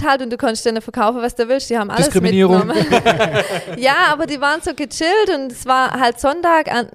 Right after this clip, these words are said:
Speaker 1: kein Stress irgendwie. Jeder hatte genügend Zeit und da hat es auch wirklich viel Spaß gemacht. Also,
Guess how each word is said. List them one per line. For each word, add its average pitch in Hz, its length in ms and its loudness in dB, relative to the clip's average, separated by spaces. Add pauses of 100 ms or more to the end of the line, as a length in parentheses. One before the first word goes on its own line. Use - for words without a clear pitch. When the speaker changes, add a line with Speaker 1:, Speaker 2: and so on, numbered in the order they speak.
(120)
Speaker 1:
kein 262 260 0
Stress - 600 -2
irgendwie. 277 720 -2 (240)
Jeder 262 280 -2
hatte 247 360 -2
genügend 247 560 -6
Zeit 247 560 -2 (180)
und 220 600 -4
da 202 180 0
hat 214 140 -2
es 254 140 -4
auch 175 140 -2
wirklich 208 320 -6
viel 196 160 -4
Spaß - 360 -6
gemacht. 170 320 -10
Also, 180 400 -6